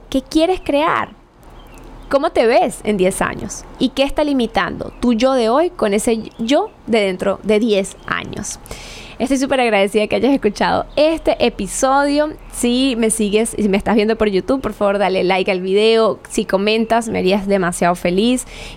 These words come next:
¿Cuál fue el principio que más te gustó y cuál sientes que puede ser el que más te cueste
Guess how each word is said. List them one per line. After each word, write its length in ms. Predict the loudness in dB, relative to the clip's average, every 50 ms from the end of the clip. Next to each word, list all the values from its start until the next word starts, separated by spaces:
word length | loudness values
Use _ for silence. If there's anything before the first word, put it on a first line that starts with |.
| -6 0
¿Cuál 200 | 2 2 2 2
fue 240 | 2 2 2 2 2
el 160 | 2 0 0
principio 560 | 0 0 -2 0 0 0 -2 0 2 0 0
que 140 | 2 0 0
más 240 | 0 0 -2 0 0
te 80 | 2 2
gustó 400 | 2 2 0 0 0 -2 0 -2
y 120 | -4 -6
cuál 240 | -2 0 0 0 0
sientes 360 | 0 -2 -2 -2 -2 -2 -2
que 80 | -2 -2
puede 220 | -2 -2 -2 -2
ser 160 | -2 0 0 0
el 140 | 0 0
que 180 | 0 -2 -2 -2
más 500 | 0 0 2 2 2 2 2 0 -4 -6
te 160 | -6 -6 -6
cueste 680 | -4 -2 0 0 2 2 0 -2 -4 -4 -4 -2 -2